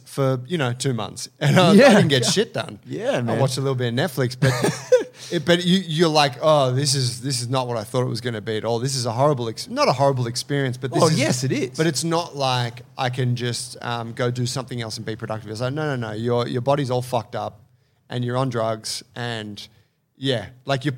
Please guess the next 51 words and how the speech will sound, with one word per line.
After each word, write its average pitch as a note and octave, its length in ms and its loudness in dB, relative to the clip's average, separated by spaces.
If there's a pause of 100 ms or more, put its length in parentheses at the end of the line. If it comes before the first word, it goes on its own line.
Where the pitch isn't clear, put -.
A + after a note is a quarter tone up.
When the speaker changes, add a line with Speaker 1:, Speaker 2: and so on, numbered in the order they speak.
(140)
Speaker 1:
pressing D3+ 340 0
pause B2 320 0
on A2+ 200 -6
a - 100 -10
lot A#2 160 -2
of G#2+ 80 -10
things A#2 220 -6
in A2 100 -6
life F#2 380 -10 (100)
Speaker 2:
Yeah, A2+ 260 2
Speaker 1:
for C3 60 0
a - 20 2
Speaker 2:
you B2 60 4
Speaker 1:
long B2 160 2
period A#2 220 -2
of G#2 40 -12
time." G#2 220 -8 (140)
Speaker 2:
It's C#3 340 -6
not D#3 160 4
just A#2+ 180 -4
like, B2 280 -2
"Oh, A#2+ 240 2
I A2 80 -4
can't A#2 320 -4
walk. G#2+ 340 -6 (300)
I'll A#2+ 140 0
just G#2+ 200 -6
do G#2+ 120 -4
other F2+ 180 -6
stuff." G#2+ 460 -6 (100)
No, A2 160 -6
you G2 200 -4
gotta C#3+ 180 -4
Speaker 1:
Yeah, G#2 60 -8
Speaker 2:
deal A#2 160 0
Speaker 1:
train A#2+ 180 2
Speaker 2:
with - 20 -2
Speaker 1:
up A#2 140 0
a A2+ 60 -6
body. A#2+ 500 -8 (180)
Speaker 2:
Yeah, E3 280 6
bro, D3+ 200 2
I'm - 60 4
Speaker 1:
Yeah. - 60 0
Speaker 2:
just G#3 120 -2
doing A#2 180 0 (100)
pull-ups E3+ 340 2
in G#2+ 60 -4
my F2 100 -4
Speaker 1:
Yeah. E2+ 60 -6
Speaker 2:
wheelchair. C#3+ 520 4